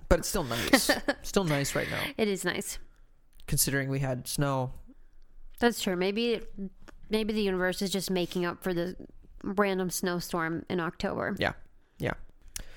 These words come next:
Speaker 1: Um, but my pit is also the warm weather because my body was starting to get ready for the cold weather.
Speaker 2: Um.
Speaker 1: And now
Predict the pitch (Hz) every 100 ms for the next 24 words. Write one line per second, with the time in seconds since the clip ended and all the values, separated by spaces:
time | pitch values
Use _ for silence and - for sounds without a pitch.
0 | - - 160 147 139 135 - - - 156
1 | 147 139 - 240 208 - 165 - 185 247
2 | - 120 76 - - - 156 139 135 -
3 | 78 - 160 - - - - - - -
4 | 392 403 440 - - - _ 160 147 139
5 | 180 202 202 180 - - - 190 196 208
6 | 196 180 156 175 180 139 147 - 139 135
7 | 147 139 143 127 - - - 170 160 156
8 | 160 - - 156 143 139 135 127 127 123